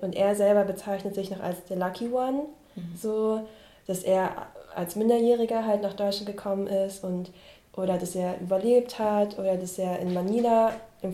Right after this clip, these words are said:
Speaker 1: äh, Geflüchtetenheim, ähm, da nette Leute kennengelernt hat. Also er selber ist da voll nüchtern und gibt mir dann auch nie so das Gefühl, dass ich ihm jetzt was schuldig bin oder dass er so ein hartes Leben hat. Also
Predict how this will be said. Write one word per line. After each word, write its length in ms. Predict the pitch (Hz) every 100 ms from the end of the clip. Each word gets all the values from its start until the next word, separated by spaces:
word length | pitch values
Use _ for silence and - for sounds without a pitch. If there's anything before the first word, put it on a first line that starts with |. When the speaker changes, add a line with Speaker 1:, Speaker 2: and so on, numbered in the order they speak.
| -
Speaker 1:
äh, 180 | 185 175
Geflüchtetenheim, 920 | 175 240 233 208 202 196 196 202 208 - -
ähm, 260 | 190 185
da 240 | 185 185 185
nette 320 | 190 190 196
Leute 320 | 185 190 190
kennengelernt 640 | - 190 190 185 185 185 190
hat. 240 | 185 180 - - - -
Also 280 | - 185 196
er 180 | - 190
selber 580 | 202 226 226 220 214 226 - - - - - _
ist 160 | 208 208
da 80 |
voll 240 | 190 196 185
nüchtern 520 | 208 233 - 240 233
und 360 | 202 190 185 - -
gibt 240 | 240 240
mir 240 | 220 208 196
dann 100 | 202
auch 60 |
nie 160 | 220 226
so 80 | 214
das 160 | 202
Gefühl, 840 | - 190 - 220 220 214 214 214 214
dass 300 | 190 180 180 - - _ -
ich 200 | 226 220
ihm 120 | 196
jetzt 160 | 185
was 120 | 190 180
schuldig 400 | 208 220 247 -
bin 180 | 277
oder 280 | 285 - 196
dass 140 | 190 190
er 80 |
so 80 | 190
ein 80 | 185
hartes 320 | 185 180 -
Leben 300 | 185 185 175
hat. 240 | 175 175 -
Also 400 | 185 175 180